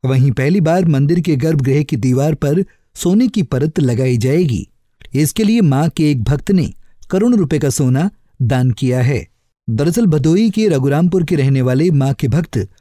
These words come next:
और मुंबई के व्यापारी संजय सिंह ने जिला प्रशासन को मंदिर के गर्भगृह को सोने से मंडित कराने का प्रस्ताव दिया है,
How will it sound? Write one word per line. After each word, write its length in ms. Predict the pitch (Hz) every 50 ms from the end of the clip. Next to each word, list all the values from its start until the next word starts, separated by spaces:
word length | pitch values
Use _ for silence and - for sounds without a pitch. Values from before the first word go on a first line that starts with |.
| _ _ _ _ _ -
और 140 | 131 139 139
मुंबई 300 | 143 160 196 254 277 214
के 120 | - 160
व्यापारी 400 | 131 127 113 101 143 143 165 170
संजय 280 | - - 131 131 135 123
सिंह 220 | - 156 147 139
ने 200 | 131 143 208 233 - _ _ _ _ _ _ _ -
जिला 200 | 127 175 233 240
प्रशासन 580 | 196 180 151 131 - 160 147 147 123 185 190
को 180 | 190 185 180 143
मंदिर 380 | 127 123 127 139 151 190 202 190
के 340 | - - 135 143 175 196 - _ _ _ _ _ 135
गर्भगृह 540 | 127 - 180 214 208 190 208 190 185 214 208
को 180 | - 202 185
सोने 320 | - - 143 131 143 170 160
से 140 | - -
मंडित 360 | 123 127 127 131 147 170 - -
कराने 360 | - 123 117 123 147 196 208
का 220 | - 165 98 95 - _ _ _ _ _ _ -
प्रस्ताव 420 | 190 202 180 - - 135 123 120
दिया 280 | 107 123 127 131 135 127
है, 240 | 110 135 107 82